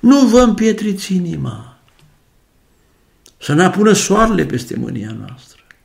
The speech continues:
Să ne împăcăm cu pârșul de grabă,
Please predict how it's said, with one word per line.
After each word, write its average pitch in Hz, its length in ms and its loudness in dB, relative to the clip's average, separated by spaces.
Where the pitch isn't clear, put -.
Să - 140 0
ne 151 60 6
împăcăm 180 400 4
cu 202 160 0
pârșul 220 520 2
de 208 120 6
grabă, 196 640 -4